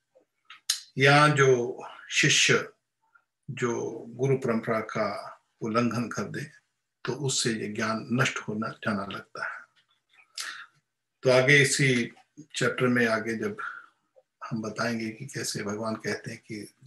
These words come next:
"धर्म संस्थापनाय संभवामि युगे युगे", किस तरह वो हर एक युग में जहाँ स्वयं आते हैं या अपने प्रतिनिधि को भेजते हैं और इस ज्ञान को इस, अ,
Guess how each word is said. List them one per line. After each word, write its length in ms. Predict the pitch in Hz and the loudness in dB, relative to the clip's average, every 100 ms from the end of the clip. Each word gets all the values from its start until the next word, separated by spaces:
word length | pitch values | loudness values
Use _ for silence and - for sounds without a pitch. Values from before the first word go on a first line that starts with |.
| 123 | -2
"धर्म 220 | 117 113 | -2 -2
संस्थापनाय 920 | - 113 - - 110 - 110 - - | -4 -8 -8 -8 -8 -10 -10 -10 -8
संभवामि 720 | - - 117 - 208 127 143 | -8 -8 -8 -8 -8 -8 -8
युगे 180 | 131 107 | -8 -10
युगे", 300 | - 98 120 | -12 -12 -14
किस 380 | - - 143 - | -16 -4 -2 0
तरह 120 | 127 | -2
वो 280 | 120 120 123 | -2 -4 -4
हर 80 | 123 | -4
एक 100 | 120 113 | -2 0
युग 240 | 127 127 | 0 0
में 260 | 107 104 - - - - - - - - | -4 -4 -6 -8 -4 -2 -4 -10 -16 0
जहाँ 180 | 135 127 | 4 6
स्वयं 280 | - 139 143 | 6 8 8
आते 300 | 123 110 131 | 6 4 2
हैं 80 | |
या 200 | 131 127 | 4 4
अपने 220 | 117 139 156 | 4 2 0
प्रतिनिधि 580 | 131 117 120 120 120 | 0 2 4 4 2
को 100 | 117 | 0
भेजते 480 | 110 101 101 98 - | 0 0 -2 -6 -6
हैं 320 | 98 120 156 - _ _ _ - - 208 - - - | -4 -4 -4 -8 _ _ _ -20 -8 -4 -4 -6 0
और 360 | 135 139 139 - - _ _ - | 4 6 4 2 -10 _ _ -4
इस 240 | 135 131 | 0 2
ज्ञान 280 | - 135 135 | 4 4 4
को 380 | 135 113 117 - - - - _ - | 0 -4 -6 -10 -18 -20 -20 _ -6
इस, 200 | 117 - - - | -2 -2 -4 -10
अ, 480 | 123 117 107 104 101 | -4 -2 0 -2 -4